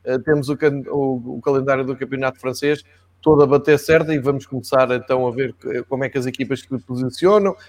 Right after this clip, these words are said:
quem é que está em perigo de perder treinadores ou não. Que destaques é que fazes desta, desta jornada, Padrico?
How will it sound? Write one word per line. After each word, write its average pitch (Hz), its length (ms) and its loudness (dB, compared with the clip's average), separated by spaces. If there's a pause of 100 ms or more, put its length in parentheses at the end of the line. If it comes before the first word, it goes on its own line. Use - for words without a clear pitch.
(100)
quem 143 120 2
é 139 40 2
que 123 100 -4
está 139 180 0
em 135 80 0
perigo 135 260 0
de - 60 -20
perder 131 320 0
treinadores 131 540 -2
ou 135 100 0
não. 165 180 0 (240)
Que 196 80 -4
destaques 240 340 0
é 220 80 2
que - 60 -18
fazes 185 260 2
desta, 185 360 0
desta 170 280 -2
jornada, 135 360 -2
Padrico? 120 360 -6